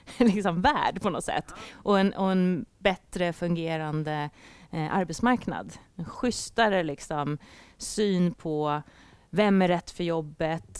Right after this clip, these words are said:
större möjligheter för folk att faktiskt få vara rätt person på rätt plats. Eh, och inte minst nu, tänker jag, när det är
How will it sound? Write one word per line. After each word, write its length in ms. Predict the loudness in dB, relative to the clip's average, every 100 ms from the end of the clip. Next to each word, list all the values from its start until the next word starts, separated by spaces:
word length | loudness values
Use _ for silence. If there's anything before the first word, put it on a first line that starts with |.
| -16 -16
större 420 | -10 -2 0 2
möjligheter 520 | 2 2 2 0 -2
för 100 | -10
folk 220 | -8 -6
att 80 | -6
faktiskt 380 | -8 -10 -10 -10
få 100 | -6
vara 460 | 0 0 2 2 0
rätt 240 | -2 -4
person 360 | -6 -2 -2 -4
på 100 | -6
rätt 300 | -8 -10 -8
plats. 480 | -6 -6 -10 -14 -16 -20 -20 -16 -6
Eh, 520 | -4 -2 -4 -4 -6
och 800 | -10 -8 -6 -4 -4 -6 -6 -6
inte 280 | -4 -2
minst 320 | -2 -2 -4 -4
nu, 320 | -2 -2 -4
tänker 320 | -6 -6 -6
jag, 200 | -6 -6
när 120 | -8
det 120 | -8 -8
är 220 | -8